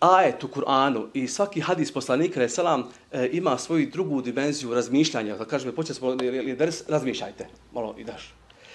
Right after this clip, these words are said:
Isto kao što čovjek ima svoje tijelo, ima svoju dušu, ima svoje, dakle, nevidljivo značenje. Pazite ovo, kaže poslanik, alejhi selam, "A onda ćemo se vratiti kući." Sjetimo se kad smo kazali da dunjaluk traje dan.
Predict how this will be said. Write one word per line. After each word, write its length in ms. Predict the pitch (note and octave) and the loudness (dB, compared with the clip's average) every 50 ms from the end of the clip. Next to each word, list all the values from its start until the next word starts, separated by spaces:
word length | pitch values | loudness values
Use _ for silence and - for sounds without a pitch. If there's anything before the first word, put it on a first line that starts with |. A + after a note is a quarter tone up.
| - - - - - - | -20 -20 -20 -20 -6 -2
Isto 260 | B3+ A#3+ A#3+ - B3 | -2 -2 2 2 4
kao 200 | A#3+ B3 A#3+ A3 | 6 6 6 6
što 100 | A3+ F3+ | 4 0
čovjek 300 | - C4 A#3 F3+ - - | 4 6 6 6 6 4
ima 200 | G#3+ F#3 E3 C#3+ | 4 4 4 4
svoje 360 | - - - F3+ D#3 C3 - | 2 0 2 2 2 2 0
tijelo, 320 | - F3 G3 F#3+ F3+ D#3+ D3+ | -2 0 2 4 6 6 6
ima 200 | D#3 D3+ C#3 B2 | 6 4 0 -2
svoju 240 | - - D3+ C#3 | -2 0 -2 0
dušu, 340 | C3+ D3 C3 A2+ - - - - - _ | 0 0 -2 -2 -4 -8 -12 -16 -8 _
ima 280 | D#3 D#3 E3+ D3+ C#3 - | 0 0 2 2 0 -2
svoje, 220 | - - D#3+ C3+ | -2 -2 0 0
dakle, 200 | B2+ B2 - C3 | 0 0 -2 -2
nevidljivo 400 | B2 A#2 D3 E3 D3 D3 A#2 A2 | 0 0 0 2 2 2 0 0
značenje. 500 | G#2 - G2+ G2+ G2+ - A2 G#2 G2 - - _ _ _ _ _ _ _ _ _ _ _ | -4 -6 -8 -8 -10 -10 -12 -14 -14 -16 -20 _ _ _ _ _ _ _ _ _ _ _
Pazite 240 | - D#3 D3+ D3+ E3 | -2 0 0 2 0
ovo, 120 | B2+ A2+ - | 0 0 2
kaže 240 | A3+ A#3+ A#3 G3 E3 | 0 0 2 0 -2
poslanik, 300 | - - - A3 A3 - | -4 -2 -2 0 0 0
alejhi 160 | - D3 - | 0 -2 2
selam, 260 | G#3+ G#3 G3 D#3+ C3 - - - - - | 4 4 4 4 2 -2 -6 -14 -10 0
"A 100 | - D3+ | 2 4
onda 280 | F#3+ C4+ B3+ C#4 B3 G#3+ | 4 4 4 4 2 2
ćemo 240 | A#3 - G3+ F#3 F3+ | 2 0 -2 -2 0
se 120 | - F3 | -2 -2
vratiti 340 | D3+ F3 F3 F3 F3 - - | 0 2 2 2 2 -2 -4
kući." 340 | - D#3 - - - - - - - - - - - - - - - - - | -6 -4 -4 -4 -6 -8 -8 -14 -20 -20 -20 -20 -20 -20 -20 -20 -20 -20 -14
Sjetimo 460 | - - - D#4 D#4+ D#4+ D4 B3+ A#3+ | -4 4 4 4 6 6 6 4 4
se 160 | A3 - G3 F#3+ | 4 4 2 0
kad 100 | F#3+ F3+ | 0 0
smo 120 | F3+ E3 | 0 0
kazali 400 | - G3+ G#3+ B3 B3+ A3 G#3+ F#3 | 4 6 6 6 6 4 2 2
da 160 | D#3 D#3+ D#3 | 4 4 2
dunjaluk 520 | D3 C#3 C#3+ C#3 F#3+ G#3 A#3 A#3+ - - - | 2 2 0 4 6 6 8 6 6 4 4
traje 200 | G3+ G3+ F3 D3 | 4 4 6 8
dan. 300 | C3 E3 C#3 G#2+ G2+ | 6 6 6 4 0